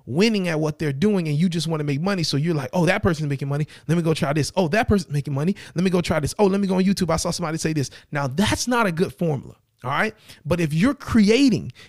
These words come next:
if you're looking at things in the market, if you're trading one way, okay,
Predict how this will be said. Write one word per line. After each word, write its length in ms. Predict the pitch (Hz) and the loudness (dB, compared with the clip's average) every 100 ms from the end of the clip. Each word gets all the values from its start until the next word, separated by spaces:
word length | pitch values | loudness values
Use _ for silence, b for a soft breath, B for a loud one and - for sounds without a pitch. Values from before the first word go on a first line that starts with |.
| - | -2
if 100 | 147 | 2
you're 100 | 226 | 4
looking 380 | 208 262 294 269 | 6 4 2 0
at 180 | 240 - | -2 -2
things 240 | 240 220 | -2 0
in 80 | 202 | 0
the 60 | 185 | 0
market, 500 | 202 196 - 113 - b b b b | -2 -2 -4 -8 -10 b b b b
if 140 | - 160 | 0 2
you're 100 | 302 | 4
trading 340 | 311 247 226 | 4 4 4
one 180 | 202 160 | 4 2
way, 180 | 87 - - _ _ _ _ _ _ - | -2 -8 -18 _ _ _ _ _ _ -4
okay, 320 | 147 156 170 | 0 2 2